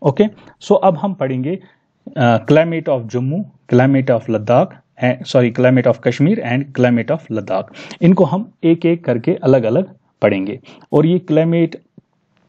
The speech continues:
of जम्मू, कश्मीर and लद्दाख separately क्यों हैं? Because of these factors जो मैंने अभी आपको बताए हैं, ठीक है। So अब हम नेक्स्ट वीडियो में पढ़ेंगे,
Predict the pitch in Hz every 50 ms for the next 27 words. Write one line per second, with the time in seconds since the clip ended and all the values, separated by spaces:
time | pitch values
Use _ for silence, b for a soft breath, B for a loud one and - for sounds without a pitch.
0 | _ _ - 135 127 117 113 120 143 147 151 151 151 156 147 - 139 127 - 147
1 | 143 143 143 135 127 120 117 117 113 127 123 123 123 - - 113 107 139 135 131
2 | 127 139 131 131 - 135 131 131 165 190 175 120 - 123 127 123 113 117 117 117
3 | 113 107 123 143 202 247 - - - _ _ _ _ - - 120 120 - 127 131
4 | 139 175 - 131 127 - 117 113 113 110 110 110 110 110 117 110 101 101 - -
5 | 214 240 B B B B B B B - - 101 - 104 101 98 95 - 110 110
6 | - - - 185 180 196 202 196 196 B B B B B B _ - - 180 185
7 | - - - _ _ _ 135 147 147 135 165 160 131 131 147 156 - - - 151
8 | 147 131 131 131 123 120 - 123 110 113 113 117 147 208 247